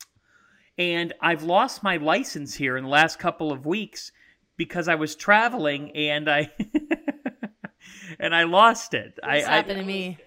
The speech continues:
Speaker 2: a couple years ago.
Speaker 1: Right, right. So in the process of getting a replacement,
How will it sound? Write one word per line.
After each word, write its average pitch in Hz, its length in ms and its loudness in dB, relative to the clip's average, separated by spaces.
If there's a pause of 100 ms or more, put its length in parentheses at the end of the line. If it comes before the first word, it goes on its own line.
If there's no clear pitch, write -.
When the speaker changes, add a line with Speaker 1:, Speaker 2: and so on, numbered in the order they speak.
(120)
Speaker 2:
a 190 40 -20
couple 190 280 -10
years 175 300 -10
ago. 165 280 -16 (140)
Speaker 1:
Right, 156 420 2
right. 135 340 -2
So 175 260 4
in 226 160 -2
the 294 80 0
process 214 460 4
of 151 60 -12
getting 170 220 0
a 165 40 -2
replacement, 131 680 -6